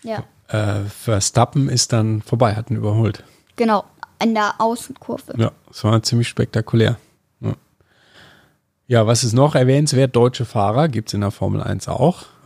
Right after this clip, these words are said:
Speaker 2: Zwei zurzeit, einmal den Sebastian Vettel und dann den Nico Hülkenberg.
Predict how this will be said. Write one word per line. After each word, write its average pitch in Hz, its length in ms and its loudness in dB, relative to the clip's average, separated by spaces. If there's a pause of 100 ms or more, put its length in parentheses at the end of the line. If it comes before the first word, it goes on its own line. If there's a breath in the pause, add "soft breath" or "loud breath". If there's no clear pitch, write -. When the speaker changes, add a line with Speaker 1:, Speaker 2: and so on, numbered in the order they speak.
(240)
Speaker 2:
Zwei 113 460 2 (200)
zurzeit, 135 460 0
einmal 107 260 -2
den 104 160 -2
Sebastian 101 520 -4
Vettel 160 400 0
und 123 420 0
dann 107 260 2
den 104 420 0
Nico 110 580 2
Hülkenberg. - 640 -2